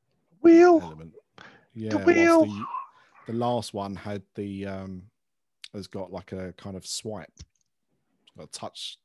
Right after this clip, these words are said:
Speaker 2: touch
Speaker 1: Yes, yes.
Speaker 2: remote.
Speaker 1: It's also got a side button and something, something that links to another thing, another product that they've brought out today, the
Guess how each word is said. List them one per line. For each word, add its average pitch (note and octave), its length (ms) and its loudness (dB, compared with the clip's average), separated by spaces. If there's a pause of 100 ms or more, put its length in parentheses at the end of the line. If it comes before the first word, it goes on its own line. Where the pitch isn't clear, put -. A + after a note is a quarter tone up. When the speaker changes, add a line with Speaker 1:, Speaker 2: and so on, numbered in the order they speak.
(180)
Speaker 2:
touch - 340 -16
Speaker 1:
Yes, - 500 0 (300)
yes. E2+ 440 -2
Speaker 2:
remote. F2 280 -14 (360)
Speaker 1:
It's - 140 -4
also G#2+ 260 2
got F#2+ 160 2
a F2+ 40 -2
side F2+ 480 0
button A2+ 320 0 (340)
and G2 140 -8
something, - 480 -2 (560)
something - 440 -4 (120)
that A#2 240 0
links G#2+ 560 -2
to G#2 380 0 (140)
another G#2 420 2
thing, F2+ 560 -2 (120)
another G#2 260 -6
product - 500 -6
that E2 160 -8
they've F2+ 160 -12
brought F2 340 -2
out E2 180 -8
today, E2+ 360 -4
the - 140 -12